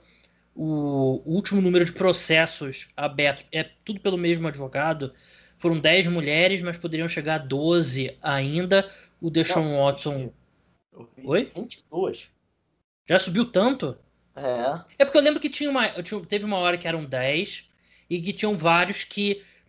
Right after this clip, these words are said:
Speaker 1: o advogado dizia que iriam entrar, mas não tinham entrado ainda no processo.
Speaker 2: Ah,
Speaker 1: Mas,
Speaker 2: aí
Speaker 1: assim, é o número,
Speaker 2: aí
Speaker 1: é mais de dez, com certeza mais de dez, que é um, assim,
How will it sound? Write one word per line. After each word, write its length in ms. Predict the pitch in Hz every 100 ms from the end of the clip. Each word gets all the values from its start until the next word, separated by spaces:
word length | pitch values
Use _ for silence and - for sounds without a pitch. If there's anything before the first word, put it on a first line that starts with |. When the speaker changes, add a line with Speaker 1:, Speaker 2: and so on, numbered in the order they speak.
| _
Speaker 1:
o 340 | - 190 185 170
advogado 540 | 151 147 147 156 160
dizia 520 | 151 156 123 160 247
que 180 | 254 196
iriam 380 | 180 156 151 147
entrar, 460 | 139 - 147 160 185
mas 200 | 180 170
não 140 | 185
tinham 340 | - - 202
entrado 500 | 208 208 180 175 175
ainda 240 | 180 160 165
no 120 | 170
processo. 640 | 175 190 - 131 113 - _ _ _ _ _
Speaker 2:
Ah, 140 | 110 107
Speaker 1:
Mas, 140 | 156
Speaker 2:
aí 40 | 208
Speaker 1:
assim, 300 | 220 147 - _ _ _ -
é 140 | 185 220
o 80 |
número, 220 | 254 247 214
Speaker 2:
aí 60 |
Speaker 1:
é 40 | 175
mais 160 | 254
de 80 | 247
dez, 320 | 196 127 -
com 180 | - 214
certeza 340 | 208 - 196
mais 160 | 180 147
de 80 | 135
dez, 420 | 123 135 175 - _ _ _ _ -
que 420 | 151 135 123 117 - _ _ _
é 120 | 127
um, 200 | 131 120 -
assim, 320 | 151 147